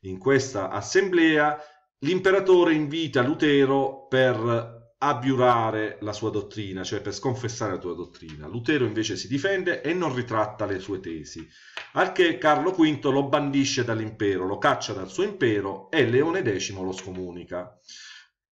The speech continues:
Eh, Lutero però, eh, beneficia della protezione del principe Federico di Sassonia, che lo ospita nel suo cartel-, castello di Wartburg,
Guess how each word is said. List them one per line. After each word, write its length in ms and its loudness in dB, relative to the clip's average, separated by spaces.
Eh, 280 0
Lutero 420 4
però, 500 4
eh, 340 4
beneficia 460 2
della 220 2
protezione 840 0
del 320 0
principe 960 -2
Federico 560 -2
di 80 -8
Sassonia, 680 -8
che 100 -8
lo 100 -2
ospita 480 -2
nel 140 -12
suo 160 -8
cartel-, 680 -8
castello 500 -4
di 120 -12
Wartburg, 800 -8